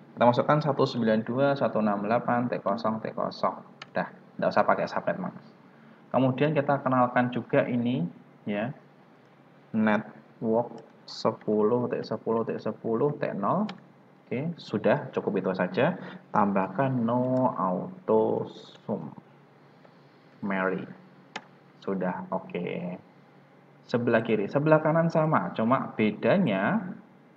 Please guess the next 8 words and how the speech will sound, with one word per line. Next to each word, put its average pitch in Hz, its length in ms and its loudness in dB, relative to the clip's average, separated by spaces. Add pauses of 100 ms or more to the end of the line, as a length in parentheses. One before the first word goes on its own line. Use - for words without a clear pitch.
(100)
kalau 135 240 6
yang 131 400 4
kiri 123 640 2
router 117 320 2
kosong 110 480 2
pakai - 320 0
yang 95 160 -4
ini, 104 560 -2